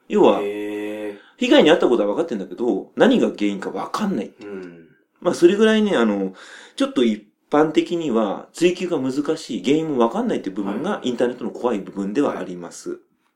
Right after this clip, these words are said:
Speaker 1: で、防ぐためには、まあ、これはあの、まあ、皆さんもうすでにやってると思うんですけども、
Speaker 2: はい。
Speaker 1: お-、面白くは話せないんですが、えー、ウイルスチェックソフト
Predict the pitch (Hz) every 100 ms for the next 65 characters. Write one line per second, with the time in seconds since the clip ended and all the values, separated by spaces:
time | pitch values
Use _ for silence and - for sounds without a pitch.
0 | _ _ _ _ _ _ _ _ - -
1 | - - 143 147 143 - 370 339 - 127
2 | 123 98 98 117 85 - 190 143 139 165
3 | 180 190 196 202 190 165 - 113 110 170
4 | 175 104 110 143 156 95 92 - 123 135
5 | 156 196 - - - - 107 92 - -
6 | _ _ _ _ _ _ _ _ _ _
7 | _ 101 135 - 156 214 262 165 131 110
8 | 104 82 - _ _ _ - - - 147
9 | 185 175 101 92 - 107 98 90 - 104
10 | 104 98 98 92 90 87 - - 117 143
11 | 160 160 - 160 - 175 - -